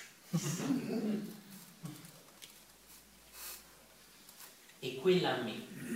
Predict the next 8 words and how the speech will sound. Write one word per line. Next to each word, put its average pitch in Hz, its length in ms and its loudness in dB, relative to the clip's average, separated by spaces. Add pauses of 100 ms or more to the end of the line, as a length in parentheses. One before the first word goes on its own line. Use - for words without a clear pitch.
(540)
nessun 147 480 2
maggior 170 480 6
dolore - 600 2 (640)
che 131 120 -2
ricordarsi 160 720 2
del 139 200 0
tempo 151 320 -2
felice 147 640 -4